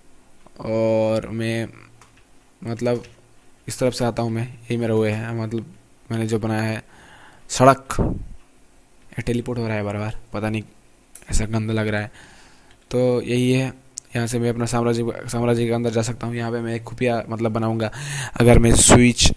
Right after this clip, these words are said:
दबाऊँगा तो ये आ पाऊँगा और स्विच नहीं दबाऊँगा तो यहाँ पे लावा होगा, ऐसा ही कुछ सिस्टम बनाऊँगा मैं। तो basically यही था मेरा घर, छोटा सा एक वीडियो, पता नहीं दो मिनट का या तीन मिनट का बना है। अगर बात करने में थोड़ी सी प्रॉब्लम हुई हो तो माफ़ करना,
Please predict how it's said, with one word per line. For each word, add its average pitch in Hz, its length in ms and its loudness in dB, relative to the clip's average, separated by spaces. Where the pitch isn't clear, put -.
दबाऊँगा 120 380 6
तो 117 160 0
ये 117 140 0
आ 113 120 0
पाऊँगा 117 360 -4
और 110 680 0
स्विच 113 320 0
नहीं 113 100 0
दबाऊँगा 113 320 2
तो 110 80 0
यहाँ 113 140 2
पे 110 100 -4
लावा 110 260 2
होगा, 110 240 0
ऐसा 117 200 8
ही 113 60 8
कुछ 110 160 4
सिस्टम 110 300 8
बनाऊँगा 110 320 2
मैं। 127 180 2
तो 123 240 10
basically 131 340 8
यही 120 280 4
था 127 160 10
मेरा 123 160 2
घर, 120 300 2
छोटा 117 280 2
सा 113 160 2
एक 110 100 0
वीडियो, 110 320 2
पता 110 180 6
नहीं 110 200 0
दो 107 120 2
मिनट 110 220 -2
का 110 260 0
या 107 220 -2
तीन 110 120 -2
मिनट 113 200 -6
का 110 100 -2
बना 110 200 0
है। 123 140 4
अगर 131 340 8
बात 117 220 2
करने 127 200 0
में 123 120 0
थोड़ी 123 160 2
सी 117 80 0
प्रॉब्लम 117 360 4
हुई 117 200 2
हो 117 120 6
तो 110 120 2
माफ़ 107 220 0
करना, 117 300 0